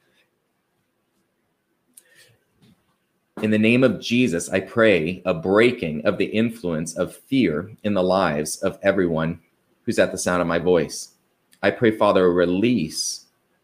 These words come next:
by your Holy Spirit right now, an infusion of hope into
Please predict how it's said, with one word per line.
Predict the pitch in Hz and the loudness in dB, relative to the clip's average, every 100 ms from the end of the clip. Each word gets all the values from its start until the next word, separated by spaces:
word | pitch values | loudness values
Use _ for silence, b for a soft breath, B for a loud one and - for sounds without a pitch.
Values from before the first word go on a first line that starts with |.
| _ _ | _ _
by | 87 90 | 0 4
your | 110 | 4
Holy | 113 117 117 | 2 2 0
Spirit | 117 - 90 78 - | -2 -4 0 0 2
right | 85 | -2
now, | 87 76 60 - _ _ _ | -2 -4 -6 -14 _ _ _
an | 95 | -2
infusion | 92 87 - - 117 139 92 78 - - _ _ _ _ - | -2 -2 -8 -2 4 6 4 -2 -10 -20 _ _ _ _ -8
of | - | 0
hope | 104 - - _ _ _ _ _ _ _ _ _ _ _ - | 2 0 -4 _ _ _ _ _ _ _ _ _ _ _ -8
into | 92 92 - | -4 -4 -4